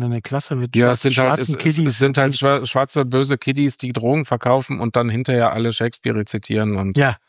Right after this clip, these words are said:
Speaker 2: und lieb sind. Und,
Speaker 1: Ja.
Speaker 2: äh, die, die
Speaker 1: <laughs> Wie das
Speaker 2: blonde, das, den blonden Engel Michelle Pfeiffer toll finden.
Speaker 1: Wie das
Speaker 2: So.
Speaker 1: im richtigen Leben auch immer wieder stattfindet.
Speaker 2: Ja.
Speaker 1: Ja. Mhm.
Speaker 2: War auf jeden Fall Nummer eins in U S A, U K, Australien.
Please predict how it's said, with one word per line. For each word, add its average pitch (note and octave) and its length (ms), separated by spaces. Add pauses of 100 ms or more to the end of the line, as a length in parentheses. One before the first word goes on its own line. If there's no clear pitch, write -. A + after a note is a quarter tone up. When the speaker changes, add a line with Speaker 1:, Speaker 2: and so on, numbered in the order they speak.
(300)
Speaker 2:
und G#2+ 180
lieb G2+ 200
sind. F#2+ 440
Und, F#2 180
Speaker 1:
Ja. G#2+ 140 (100)
Speaker 2:
äh, G#2+ 720
die, G#2 200
die G#2+ 140
Speaker 1:
<laughs> - 20
Wie D3 60
das A#2+ 80
Speaker 2:
blonde, D#3 240 (260)
das, C3+ 180
den D3 220
blonden D#3 460
Engel D3+ 260
Michelle C3+ 380
Pfeiffer A#2 760
toll G2+ 220
finden. G#2 400
Speaker 1:
Wie B2+ 100
das B2+ 180
Speaker 2:
So. - 60
Speaker 1:
im A#2+ 120
richtigen A#2+ 420
Leben G#2+ 400
auch - 420
immer A#2+ 300
wieder G2+ 240
stattfindet. F#2 720
Speaker 2:
Ja. G#2+ 100
Speaker 1:
Ja. G2 280
Mhm. C#3 340 (1160)
Speaker 2:
War E3 140
auf E3 80
jeden E3+ 140
Fall D#3 140
Nummer C3+ 200
eins C#3+ 300
in B2 200
U D#3+ 120
S D3 120
A, F3 220
U D3 160
K, C#3+ 340
Australien. G#2 720